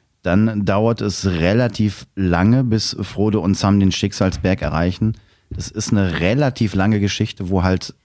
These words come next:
eigentlich mehr oder weniger nur darauf eingegangen wird, wie kaputt Frodo ist. Und er wird von Tag zu Tag als kaputter dargestellt. Und auch so, wie es im Buch ist, dass das Essen und das Wasser ausgegangen ist, ist nicht wirklich so. Die haben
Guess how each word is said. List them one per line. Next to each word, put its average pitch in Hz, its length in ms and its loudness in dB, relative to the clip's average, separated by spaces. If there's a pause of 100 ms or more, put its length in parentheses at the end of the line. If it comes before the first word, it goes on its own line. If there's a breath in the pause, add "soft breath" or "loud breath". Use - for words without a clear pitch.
eigentlich 101 300 -2
mehr 98 160 2
oder 98 180 -2
weniger 98 360 2
nur 98 200 2
darauf 95 280 -2
eingegangen 92 400 2
wird, 87 280 -2
wie 95 320 -4 (500 soft breath)
kaputt - 560 -6
Frodo 92 400 -4
ist. 87 260 -4
Und 85 120 -4
er 90 220 -2
wird 92 240 -6 (480 soft breath)
von 90 180 -4
Tag 104 220 -2
zu - 100 -10
Tag 101 200 0
als 95 180 -2
kaputter 95 420 -2
dargestellt. 82 640 -4 (520)
Und 95 180 -2
auch 98 140 0
so, 101 160 0
wie 107 60 2
es 107 100 -2
im 101 140 2
Buch 113 160 0
ist, 113 180 -2
dass 101 160 0
das 98 160 -2
Essen 104 400 -2
und 95 260 0
das 87 180 0
Wasser 98 300 0
ausgegangen 101 520 2
ist, 113 340 -4
ist - 300 -6
nicht 101 360 0
wirklich 107 340 -2
so. 107 200 -2
Die 92 180 0
haben 101 360 2